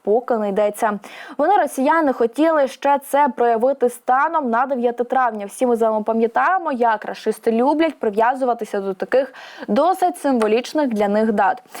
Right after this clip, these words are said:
щоб було якось до свята. Але у них не вийшло тоді, у них не виходить і досі. Дуже активно б'ються, щоб посунути лінію розмежування до адміністративних кордонів, просто щоб показати, що у них є вихід на ці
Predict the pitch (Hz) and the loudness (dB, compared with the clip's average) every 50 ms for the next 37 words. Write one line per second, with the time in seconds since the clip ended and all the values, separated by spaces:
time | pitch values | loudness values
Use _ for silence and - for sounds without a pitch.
0 | - - - - - - 294 262 247 285 320 403 403 277 262 262 285 - 294 262 | -14 -14 -14 -12 -4 -2 0 0 2 2 2 2 2 2 2 0 0 -2 -4 -4
1 | 220 220 262 254 - 240 226 208 170 - - 180 180 - - 214 220 240 269 311 | -2 -2 -2 -2 -2 -2 0 0 0 -2 -6 -10 -12 -10 -8 -4 -2 0 2 2
2 | 320 285 254 277 269 - 262 233 233 262 269 254 - 247 233 233 214 208 190 240 | 2 2 0 0 0 0 0 0 2 2 0 0 0 0 0 2 0 0 0 0
3 | 320 330 262 208 226 254 254 - 220 196 190 190 190 - 226 233 220 220 214 - | 2 2 2 2 0 0 0 0 0 0 0 0 0 0 0 2 2 0 -2 -4
4 | _ - 226 214 196 220 202 190 185 - - 190 190 - - - - - - 320 | _ -4 -2 0 2 2 0 0 0 -2 -6 -6 -6 -8 -12 -16 -16 -16 -16 -6
5 | - 262 330 330 349 311 311 - 320 311 294 302 302 254 233 240 233 214 202 - | -2 0 2 4 2 2 0 0 -2 0 0 0 0 0 2 2 2 2 2 2
6 | 214 220 - - 262 254 269 269 - 285 277 - - 277 247 226 220 214 208 233 | -2 -4 -2 0 0 0 0 -2 -4 -4 -4 0 0 0 0 2 0 2 2 2
7 | 294 349 349 302 247 220 240 302 - 294 277 285 262 262 277 254 226 214 208 208 | 2 2 0 2 2 2 2 0 0 0 0 0 0 0 0 2 2 0 0 0
8 | 214 247 302 330 254 214 247 285 302 - - 240 220 226 226 226 233 226 - 226 | 0 0 0 0 0 0 0 0 0 0 -2 -2 0 2 2 2 2 2 0 -2
9 | 208 208 - 254 277 294 294 285 - - 220 220 196 226 240 247 233 226 226 - | -2 0 0 2 2 2 0 0 0 0 -2 0 2 2 2 2 2 0 -2 -4
10 | - 254 269 320 403 381 - 302 - - - 262 254 - - 254 247 269 247 220 | -2 0 0 0 0 0 -2 -4 -4 -2 -2 -2 -2 0 -2 -2 0 0 0 0
11 | 240 254 311 349 349 262 254 254 - - 277 254 - - 233 208 214 262 302 294 | 2 0 0 0 -2 -4 -4 -4 -2 -2 -2 0 0 -2 -2 -2 0 0 -2 -2
12 | - - - 233 240 233 214 196 214 254 311 320 - 254 220 208 214 233 247 254 | -4 -2 0 2 2 2 2 2 0 0 0 0 0 -2 -2 0 0 0 0 0
13 | 240 - - 240 262 294 285 | -2 -4 -4 -2 -2 -2 -2